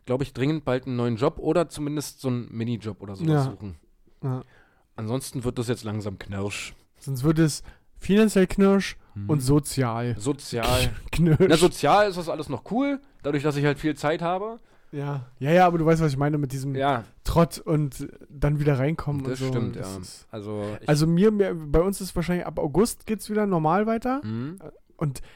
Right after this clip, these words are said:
Speaker 2: ich, ich hab neulich in der Nacht um drei Uhr gearbeitet <laughs> und hab da ein Konzept geschrieben. Und, und dachte halt so, ja, also das ging auch nicht, ich war nicht müde oder so, ich,
Speaker 1: Ja.
Speaker 2: ich hab mir das ja ausgesucht, dass ich dann das schreibe.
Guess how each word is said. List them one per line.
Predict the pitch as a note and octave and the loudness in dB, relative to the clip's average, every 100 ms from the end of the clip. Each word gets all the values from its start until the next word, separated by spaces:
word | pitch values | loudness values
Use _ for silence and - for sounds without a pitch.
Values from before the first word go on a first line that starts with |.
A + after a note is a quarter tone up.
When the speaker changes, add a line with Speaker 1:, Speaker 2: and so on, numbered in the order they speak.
| _ - - | _ -20 -12
Speaker 2:
ich, | - - - - | -6 -6 -6 -4
ich | - | 0
hab | B2+ | 2
neulich | C3+ D3+ F#3+ - - - - | 4 4 2 0 -10 -20 -4
in | E3+ | 2
der | F#3 | 2
Nacht | F3 F#3+ - | 2 0 -2
um | F3 C#3+ | -2 0
drei | B2+ D3+ F#3+ | 2 4 2
Uhr | F3 E3+ | 0 0
gearbeitet | D#3 D#3 F#3 D3+ A#2 - - - _ _ _ - | 0 -2 -4 -4 -6 -8 -16 -20 _ _ _ -20
<laughs> | - - - - C#3+ | -18 -10 -6 -6 -4
und | F3 E3+ | 0 2
hab | D3 - | 2 4
da | F3 | 4
ein | E3+ E3 | 4 4
Konzept | E3+ - F#3 - | 0 2 -2 0
geschrieben. | G3 - B2+ A#2+ A#2+ _ _ _ _ _ _ _ _ - | -2 0 -4 -4 -12 _ _ _ _ _ _ _ _ 4
Und, | G3 G3 D#3+ - - - - - | 6 8 6 4 -12 -20 -16 0
und | D#3+ D3+ | 4 4
dachte | D3+ - | 4 4
halt | F3+ F3+ | 4 4
so, | F#3+ F3+ F#3 _ - - - | 4 2 0 _ -20 -20 -6
ja, | D#3+ B3+ D#3+ - - - - - | -2 -2 -2 -8 -12 -12 -14 -10
also | C#3+ C3 - C#3+ D#3+ D3+ - | -4 -4 -4 -10 -10 -12 -8
das | C3+ | -8
ging | - F3 | -2 -4
auch | G#3+ F3 | -4 -10
nicht, | D#3 D#3 A#3 G3+ | -2 -2 0 0
ich | |
war | C3+ | 0
nicht | F#3 G3+ | 2 2
müde | F#3 D4+ G4+ | 4 6 4
oder | F4 | 2
so, | G#3+ F#3+ | 2 0
ich, | E3 | 0
Speaker 1:
Ja. | - F3 | -4 -6
Speaker 2:
ich | - | -4
hab | F3 | 2
mir | F#3 | 4
das | F#3+ | 4
ja | |
ausgesucht, | A#3+ C4+ D#4+ B3 F#3 | 2 0 -2 -4 -4
dass | E3 | -4
ich | D3+ | -2
dann | C#3+ D3 C#3+ - | -2 -2 -4 -4
das | C#3 C3 | -4 -2
schreibe. | - A#2+ A#2+ | -4 -4 -4